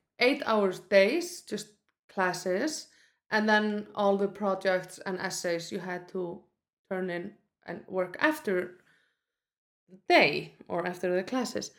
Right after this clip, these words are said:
And so I had a test on a Wednesday, and then I had one of these courses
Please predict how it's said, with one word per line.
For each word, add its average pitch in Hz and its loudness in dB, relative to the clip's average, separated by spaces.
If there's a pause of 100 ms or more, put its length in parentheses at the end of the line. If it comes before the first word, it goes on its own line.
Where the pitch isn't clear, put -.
(600)
And 233 4 (160)
so 247 4
I 240 6
had 240 4
a 208 4
test - 4
on 302 6
a 233 6
Wednesday, 185 2
and 214 0
then 214 4
I 208 4
had 208 2
one 208 2
of 202 -2
these 196 0
courses - 0